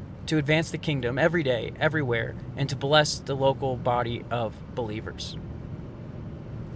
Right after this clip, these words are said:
Think about that for a moment. God has certainly wired you and gifted you and given you certain things, and he's given you unique roles. Maybe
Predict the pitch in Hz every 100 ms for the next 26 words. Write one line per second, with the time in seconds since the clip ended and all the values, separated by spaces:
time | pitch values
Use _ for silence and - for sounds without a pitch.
0 | - - 180 165 135 117 120 - 120 110
1 | 107 - - - - 160 170 147 180 180
2 | 156 143 135 - - - - - 135 143
3 | 151 156 131 117 123 131 143 151 151 135
4 | 123 120 127 151 156 139 123 - 123 123
5 | - 160 117 127 120 - - - 196 185
6 | 160 147 147 147 156 170 170 202 196 -
7 | - - - - - 139 180 233 170 123
8 | 131